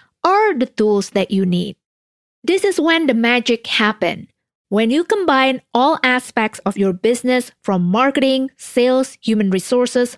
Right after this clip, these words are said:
production, and use these tools to predict the future story of your business, that's when your business will transform. You need more than getting your bookkeeping organized and taxes filed.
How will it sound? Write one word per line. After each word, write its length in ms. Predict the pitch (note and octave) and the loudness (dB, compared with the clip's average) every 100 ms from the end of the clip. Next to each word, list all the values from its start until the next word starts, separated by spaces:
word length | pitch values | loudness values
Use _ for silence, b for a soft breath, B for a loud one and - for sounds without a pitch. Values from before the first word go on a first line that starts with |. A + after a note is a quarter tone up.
| _ | _
production, 680 | G3 F3+ G#3+ - - C4 C4 B B | -6 -2 -2 0 -2 -2 -4 B B
and 160 | A#3 G#3 | 0 2
use 380 | A3 C4 D4 - | 2 2 0 -2
these 260 | C#4 - | -2 -2
tools 460 | - G3+ G3 G#3 - | -2 0 0 -2 -4
to 100 | A3 | -6
predict 460 | - G3+ A#3 A#3+ | -2 0 0 -2
the 80 | F#3+ | -6
future 440 | - B3 C#4+ D#4 D4 | -2 -2 0 0 -2
story 440 | - A3 A#3 A#3+ - | 0 0 2 2 0
of 140 | G3+ | -2
your 120 | G3 F#3 | 0 0
business, 560 | G3+ A#3+ - E4+ G4 - B B - | 0 -2 0 0 0 -6 B B -4
that's 320 | C#4+ D#4+ D#4+ | 0 0 0
when 240 | C#4 C4+ C4 | 0 0 2
your 180 | B3 | 0
business 520 | G#3 A3+ A3 A3 G#3+ F#3+ | 2 0 0 -2 -2 0
will 180 | F#3+ | -2
transform. 800 | F#3 - A3 G#3+ - - D#3 C#3 - _ _ | -2 0 0 0 -4 -6 -4 -6 -12 _ _
You 160 | B3 D4+ | -2 0
need 340 | D4+ F4 F#4+ | 0 0 -2
more 300 | C4 C#4 C#4 | -2 2 2
than 260 | A#3 A3 G3+ - | 2 0 -2 0
getting 340 | A#3+ C4 C4 | 2 2 2
your 160 | A3+ G3+ | 0 0
bookkeeping 640 | G#3+ A#3+ - A#3 A3 G#3 - | 0 -2 -2 -2 -2 -2 -2
organized 600 | G#3+ A#3+ D4 D#4 F4 - | 0 0 0 0 0 -2
and 160 | G#3+ G#3 - | -6 -6 -4
taxes 480 | A3 - A3 G#3 | -4 -2 -6 -6
filed. 480 | - G3 F3 E3 - | -6 -2 0 -2 -6